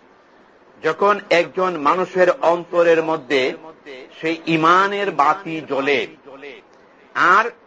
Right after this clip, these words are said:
সেই বাতিটাকে যখন কোরআনের ইলম দ্বারা এটাকে ঘেরাও করা হয়,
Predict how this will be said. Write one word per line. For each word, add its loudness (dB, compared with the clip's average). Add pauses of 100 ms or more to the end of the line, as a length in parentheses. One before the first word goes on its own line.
(200)
সেই 0
বাতিটাকে 0
যখন 2 (180)
কোরআনের 4 (120)
ইলম -2
দ্বারা 2
এটাকে -2
ঘেরাও 2
করা 0
হয়, 0